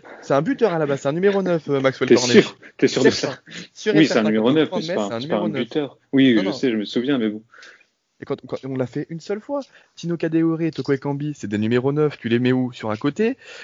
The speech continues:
Speaker 1: Euh, Mathia De Siglio, qui est nul à droite, et il est encore <laughs> plus mauvais à gauche, tu le mets titulaire à gauche.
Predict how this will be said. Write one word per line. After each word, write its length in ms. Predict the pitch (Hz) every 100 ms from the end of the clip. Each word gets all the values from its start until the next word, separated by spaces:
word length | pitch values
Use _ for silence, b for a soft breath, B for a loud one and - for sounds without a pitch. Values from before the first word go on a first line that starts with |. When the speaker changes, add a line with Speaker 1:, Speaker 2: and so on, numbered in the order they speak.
| B 123
Speaker 1:
Euh, 240 | 127 127
Mathia 280 | 143 156 170
De 80 | 160
Siglio, 460 | 175 156 170 175
qui 240 | 160 - 139
est 20 |
nul 480 | 151 190 277 294 233
à 80 |
droite, 420 | 214 185 196 185 - b b
et 80 | -
il 40 |
est 40 | 135
encore 280 | 160 - -
<laughs> 40 |
plus 280 | - 285 302
mauvais 300 | 247 226 208
à 100 | 202
gauche, 320 | 190 202 -
tu 140 | -
le 120 | 120 117
mets 200 | 196 254
titulaire 420 | 190 - 143 127
à 100 | 123
gauche. 380 | 156 311 -